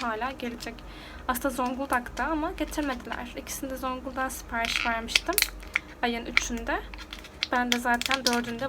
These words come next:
buradaydım. Öyle yani. Bunu göstermek istedim. Şimdi çamaşırlarım makinede dediğim gibi. Çıktıktan sonra asarım. Ondan sonra daha devamını çeker miyim bilmiyorum. Çünkü şarjım şu anda da yüzde yirminin altında. Ee, videoyu kapattıktan sonra şarja takacağım.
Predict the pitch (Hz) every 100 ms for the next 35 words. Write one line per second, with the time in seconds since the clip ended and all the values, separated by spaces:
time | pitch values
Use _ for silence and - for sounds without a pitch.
0 | 240 240 226 202 196 349 - - - -
1 | - - - - - - - - 320 330
2 | 247 247 - 320 302 339 285 262 254 247
3 | 240 240 240 247 - - - 415 - -
4 | - - - - - - - - 294 -
5 | 311 302 - 254 277 277 247 254 233 220
6 | 226 233 233 233 247 311 320 - - 277
7 | 262 269 262 277 - 262 294 349 - -
8 | 277 277 269 277 269 269 269 269 262 262
9 | 269 277 285 302 269 277 277 269 262 240
10 | 285 - - 294 240 240 269 247 226 226
11 | 254 233 - 233 233 233 247 - 226 233
12 | - 220 214 320 - - - - - -
13 | - 226 226 254 240 240 240 - 240 -
14 | 240 233 - 247 311 - 233 233 240 240
15 | 240 254 302